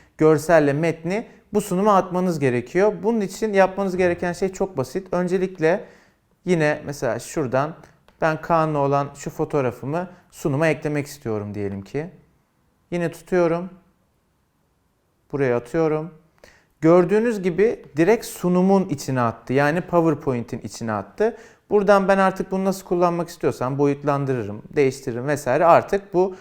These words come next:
sunumumun içerisinde. Bir de diyelim ki şu kutucuğa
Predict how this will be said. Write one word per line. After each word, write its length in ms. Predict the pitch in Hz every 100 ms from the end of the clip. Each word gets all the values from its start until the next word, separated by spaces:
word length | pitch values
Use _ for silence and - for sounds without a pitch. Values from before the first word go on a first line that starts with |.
| - _
sunumumun 640 | - 185 160 147 165 196
içerisinde. 880 | 165 - 143 123 - 123 151 214 - - _ 240
Bir 100 | 214
de 160 | 202
diyelim 360 | 220 247 233 -
ki 320 | 175 214 -
şu 220 | - 233
kutucuğa 640 | - - 233 202 180 175